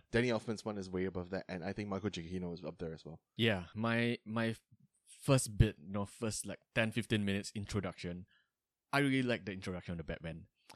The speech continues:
Speaker 2: You get to,
Speaker 1: Yes.
Speaker 2: how they introduce it is, like, it's true. The light in the sky,
Speaker 1: Yeah.
Speaker 2: and then there's a narration,
Speaker 1: Yep.
Speaker 2: and you get to see criminals within Gotham
Speaker 1: Yeah.
Speaker 2: looking around, looking, doing crimes or about to do crimes,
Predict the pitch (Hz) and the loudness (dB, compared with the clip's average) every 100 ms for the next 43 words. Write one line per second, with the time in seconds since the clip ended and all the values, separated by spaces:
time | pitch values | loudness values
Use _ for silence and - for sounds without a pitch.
0 | - 104 127 - 113 87 85 143 156 156 | -4 2 2 2 -2 0 2 6 8 8
1 | 143 113 123 123 117 123 104 90 - _ | 4 2 0 0 2 0 -2 -6 -8 _
2 | _ _ _ - 110 - 120 104 104 127 | _ _ _ -6 -4 2 2 4 0 -8
3 | _ _ _ _ - 208 208 214 - - | _ _ _ _ -2 2 6 6 4 0
4 | 117 104 - 107 143 - _ _ - - | -2 0 4 4 4 0 _ _ -20 -6
5 | 101 98 107 117 110 104 98 101 98 101 | 2 4 6 6 6 4 4 2 2 4
6 | 107 110 139 175 240 _ _ _ - 107 | 4 2 2 0 -4 _ _ _ -4 0
7 | 101 117 110 104 - _ _ 117 110 123 | 2 4 4 2 -4 _ _ -4 2 2
8 | 120 113 - 117 113 - - 117 104 104 | 2 0 2 2 0 0 4 6 6 6
9 | 120 - - _ - _ _ _ - 117 | 4 0 -4 _ -20 _ _ _ -2 6
10 | 117 117 120 110 107 117 113 127 90 87 | 8 8 6 6 6 8 6 4 -2 -2
11 | 87 113 123 143 135 113 110 110 117 - | 6 8 10 10 12 12 10 8 6 -2
12 | _ _ _ 107 113 - 120 120 - _ | _ _ _ 4 4 4 0 -2 -6 _
13 | 110 104 120 139 151 120 120 170 - 95 | -12 4 8 8 8 6 6 4 -2 -2
14 | 98 127 - 127 123 113 98 104 | 0 0 2 2 4 4 4 2